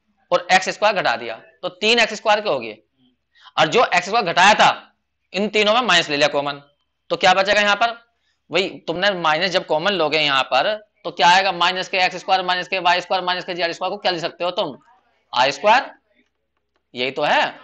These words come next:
तो इसे माइनस के आर स्क्वायर लिखा जाता है, तो ये पीछे वाला जो है ना, माइनस के आर स्क्वायर लिख दिया, बाकी सब सेम लिखे हैं ऐसे कैसे ही। अपॉन में आर की पावर फ़ाइव है, फिर अब इसकी ए वन के अंदर मल्टीप्लाई कर ली, ये कर ली,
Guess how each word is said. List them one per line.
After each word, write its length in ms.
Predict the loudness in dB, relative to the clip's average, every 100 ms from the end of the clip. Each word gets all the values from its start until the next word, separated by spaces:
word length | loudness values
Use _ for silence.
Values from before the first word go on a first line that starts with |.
| -16 -10
तो 80 | -6
इसे 260 | -2 0
माइनस 320 | 0 0 -2 -4
के 80 | -2
आर 180 | -2 -2
स्क्वायर 220 | -2 -2
लिखा 140 | -2
जाता 180 | -4 -6
है, 40 |
तो 80 | -4
ये 80 | -4
पीछे 260 | -4 -6 -6
वाला 140 | -4
जो 100 | -4
है 100 | -6
ना, 100 | -6 -4
माइनस 280 | -4 -4
के 80 | -6
आर 240 | -2 -2 -4
स्क्वायर 260 | -8 -8
लिख 100 | -6
दिया, 240 | -2 -2 -4 _ _ _ -20 -20 -10
बाकी 380 | 0 0 0 0
सब 180 | 0 0
सेम 260 | -2 -2
लिखे 260 | -4 -6 -4
हैं 120 | -4
ऐसे 140 | -4
कैसे 260 | -6 -6 -8
ही। 100 | -14 _ _ _ _ _ _
अपॉन 260 | -4 -2 0
में 100 | 0
आर 180 | 2 2
की 120 | 0
पावर 180 | 0 0
फ़ाइव 320 | 0 -4 -4
है, 140 | -12 _ _ _ _ _ -4
फिर 180 | -2 2
अब 140 | 2 2
इसकी 300 | 0 -4 -6 -10 -6
ए 100 | -2
वन 160 | -2 -2
के 120 | -2
अंदर 220 | -2 -2
मल्टीप्लाई 360 | -2 -2 -2 -2
कर 120 | -4
ली, 100 | -10 -8 -4
ये 200 | -2 -2
कर 160 | -8
ली, 200 | -12 -18